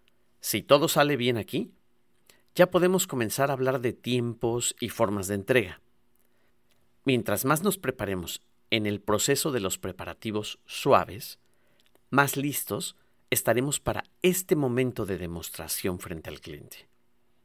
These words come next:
Aquí, el cliente ya nos muestra con detalle sus requerimientos y es importante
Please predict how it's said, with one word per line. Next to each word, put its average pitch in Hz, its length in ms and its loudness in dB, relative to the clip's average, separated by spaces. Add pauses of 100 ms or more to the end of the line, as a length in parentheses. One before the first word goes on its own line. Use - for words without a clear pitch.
(800)
Aquí, 120 460 -2 (640)
el 147 160 0
cliente 208 280 2
ya 190 120 4
nos 185 160 2
muestra 165 300 -2
con 127 140 -2
detalle 117 360 0
sus 101 220 -8
requerimientos 95 920 -4 (680)
y 143 140 0
es 185 120 0
importante 139 640 0